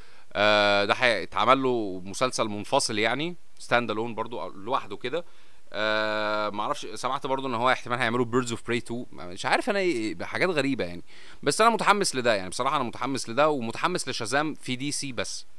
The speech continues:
بجد يعني لحد دلوقتي. ما اعرفش اذا كان هيعملوا مان اوف ستيل تو، الله اعلم برضو، مش عارف. مش عارف هما بيف-، يعني ايه تاني، ايه تاني، للاسف مش قادر افتكر لو في حاجه تانية ممكن تنزل.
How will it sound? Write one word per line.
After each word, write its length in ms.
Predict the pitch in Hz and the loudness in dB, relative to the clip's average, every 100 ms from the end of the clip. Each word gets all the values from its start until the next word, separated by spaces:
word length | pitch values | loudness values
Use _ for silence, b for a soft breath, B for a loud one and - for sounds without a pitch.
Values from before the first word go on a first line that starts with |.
| - | -10
بجد 640 | 101 90 92 104 127 117 92 | -10 -8 -6 2 4 4 -2
يعني 220 | 87 90 | -6 -6
لحد 220 | 92 117 | -4 -4
دلوقتي. 360 | 104 90 60 - B B B B B - | -4 -6 -6 -10 B B B B B -2
ما 80 | |
اعرفش 160 | 131 165 | 0 0
اذا 80 | 185 | 0
كان 100 | 180 | 0
هيعملوا 220 | 165 165 | 0 -2
مان 100 | 165 | -4
اوف 120 | 165 | -4
ستيل 200 | - 151 | -6 -6
تو، 220 | - 143 196 - - - - | -6 -8 -8 -10 -10 -10 -8
الله 180 | 90 117 | -2 0
اعلم 300 | 104 107 98 | 2 0 -2
برضو، 200 | 95 104 | -4 -4
مش 160 | 104 92 | -6 -6
عارف. 320 | 90 110 - b b b b b b - - - 55 | -6 -8 -10 b b b b b b -10 -10 -10 -10
مش 400 | 57 80 95 95 | -8 -8 -8 -6
عارف 200 | 104 113 | -6 -4
هما 120 | 104 92 | -6 -8
بيف-، 320 | 92 - 95 | -8 -10 -10
يعني 760 | 87 82 80 80 80 69 58 52 - - - - - - - - | -10 -10 -10 -10 -8 -8 -10 -10 -10 -10 -10 -10 -10 -10 -10 -8
ايه 120 | 127 | -8
تاني، 260 | 117 92 82 - - - - | -6 -8 -10 -10 -10 -12 -8
ايه 80 | - | -6
تاني، 220 | 156 110 | -6 -6
للاسف 340 | 90 - 165 127 | -6 -6 -6 -6
مش 100 | 120 | -6
قادر 160 | 147 | -4
افتكر 340 | 143 117 - 90 - 90 | -4 -4 -6 -8 -10 -10
لو 100 | 90 | -8
في 120 | 110 | -4
حاجه 160 | 117 | -4
تانية 200 | 104 113 | -4 -4
ممكن 200 | 107 101 | -6 -8
تنزل. 300 | - 104 120 | -8 -8 -8